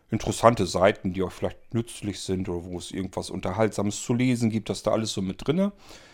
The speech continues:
Da geht ihr dann rein und, ähm, könnt euch die Seite direkt öffnen und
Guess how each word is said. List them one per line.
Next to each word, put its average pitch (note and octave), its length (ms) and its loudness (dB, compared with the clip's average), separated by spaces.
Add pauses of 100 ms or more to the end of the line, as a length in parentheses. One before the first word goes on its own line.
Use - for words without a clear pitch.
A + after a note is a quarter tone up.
(300)
Da G#2+ 100 8
geht A#2+ 180 2
ihr A2+ 80 4
dann F#2+ 180 4
rein D3 440 6
und, C3 420 -2
ähm, A2+ 640 0
könnt A2+ 260 2
euch G#2 160 -4
die G#2+ 120 -2
Seite F#2+ 300 -4
direkt - 580 -4 (280)
öffnen C3+ 360 2
und A2+ 140 -2